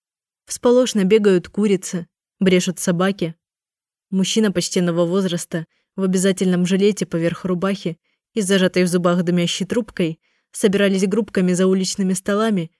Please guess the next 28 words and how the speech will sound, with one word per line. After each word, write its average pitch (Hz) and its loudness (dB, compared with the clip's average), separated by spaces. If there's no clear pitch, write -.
и 262 4
играли 208 4
в 185 0
домино. 196 0
А 262 -4
может, 247 2
в - -10
какую 226 4
и 220 4
другую 208 4
игру. 160 -4
Лиза 220 0
не 214 4
разглядела. 185 -2
На 226 0
глаза 240 4
ей 233 4
попадались 196 -2
всего 202 -2
две 196 0
каменные 196 0
одноэтажные 202 -2
постройки 160 -6
с - -8
вывесками 175 -2
«больница» 202 -2
и 285 -2
«почта». - -6